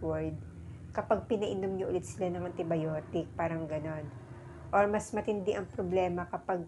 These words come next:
ka hindi, pag in-stop mo yung antibiotic nang wala pang one week. So, parang, yun ang inisip ko, parang ganon ang naging side effect niya.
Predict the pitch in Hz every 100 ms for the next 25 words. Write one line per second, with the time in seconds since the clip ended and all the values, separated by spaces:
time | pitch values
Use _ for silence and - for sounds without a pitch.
0 | - 185 175 175 196 185 196 196 190 190
1 | 190 - - - 208 226 214 - - 202
2 | 208 202 202 202 196 196 180 190 185 185
3 | 185 180 185 180 175 170 170 170 160 156
4 | 147 156 165 160 - - 196 185 190 190
5 | 190 - 220 240 247 220 208 - - 180
6 | 180 180 185 190 196 190 180 175 180 175
7 | 180 170 170 - 165 - 165 156